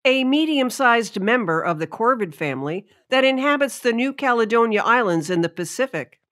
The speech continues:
are much more careful in handling a valuable digging tool.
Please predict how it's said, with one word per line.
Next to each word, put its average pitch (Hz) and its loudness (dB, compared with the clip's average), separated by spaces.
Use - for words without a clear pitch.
are 254 4
much 294 2
more 294 2
careful 311 -2
in 202 -2
handling 214 0
a 190 -2
valuable 196 0
digging 208 -2
tool. 143 -8